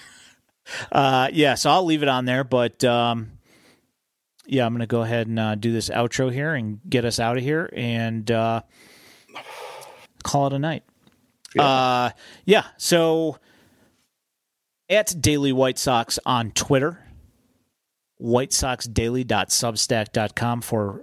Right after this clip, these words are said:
Speaker 1: uh, the written content that, uh, that exists. Um,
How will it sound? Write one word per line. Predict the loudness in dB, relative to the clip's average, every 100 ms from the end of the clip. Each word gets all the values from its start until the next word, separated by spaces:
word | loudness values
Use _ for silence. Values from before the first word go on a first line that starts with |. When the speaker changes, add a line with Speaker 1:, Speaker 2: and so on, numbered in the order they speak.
| -6
Speaker 1:
uh, | -2 -2 -4 -8
the | -6 -4 -4 -6 -8 -10 -10
written | -6 -4 -4 -6 -8
content | -6 -4 -4 -8 -6
that, | -6 -6 -6
uh, | -4 -6 -6
that | -4 -2
exists. | -4 -4 -4 -4 -4 -6 -8 -14 -20 -20 -20 -20 _
Um, | 0 2 2 0 -6